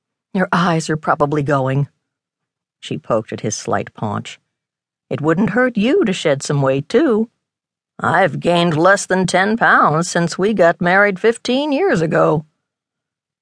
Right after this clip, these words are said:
Jo glanced at his midsection. "I think my muscles have worked their way down to my stomach since I retired from the police department.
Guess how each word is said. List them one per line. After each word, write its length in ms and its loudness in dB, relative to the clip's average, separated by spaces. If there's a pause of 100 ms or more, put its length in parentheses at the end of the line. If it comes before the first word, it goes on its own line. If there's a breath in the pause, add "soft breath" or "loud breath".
(280)
Jo 220 -2
glanced 440 -2
at 120 -2
his 100 -8
midsection. 640 -4 (720)
"I 380 0
think 280 -2
my 260 2
muscles 500 0
have 180 0
worked 360 0
their 220 4
way 300 2
down 380 2
to 80 2
my 200 4
stomach 560 -2
since 320 -2
I 140 2
retired 560 0
from 160 0
the 140 -2
police 240 0
department. 460 -2